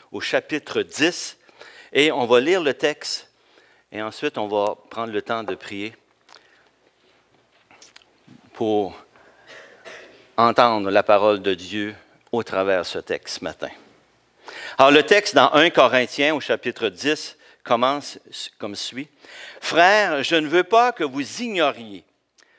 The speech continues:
que nos pères ont tous été sous la nuée, qu'ils ont tous passé à tra-,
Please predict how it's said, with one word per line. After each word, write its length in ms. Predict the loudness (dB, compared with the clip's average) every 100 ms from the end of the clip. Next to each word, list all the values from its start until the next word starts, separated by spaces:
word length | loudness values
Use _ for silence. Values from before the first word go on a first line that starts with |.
| _ _
que 100 | -2
nos 280 | 2 2 2
pères 400 | 2 2 0 -4 -4
ont 180 | -4
tous 360 | -4 -8 -8 -8 -4
été 380 | -4 -4 -6
sous 240 | -6 -6 0
la 160 | 0
nuée, 380 | 2 0 -2 -4 _ _ _ _ _ _ _ _ _ _ _
qu'ils 300 | -6 0 4
ont 120 | 4
tous 320 | 2 -2 -2
passé 480 | 4 4 4 0 -4 -4 -6
à 120 | -6
tra-, 120 | -6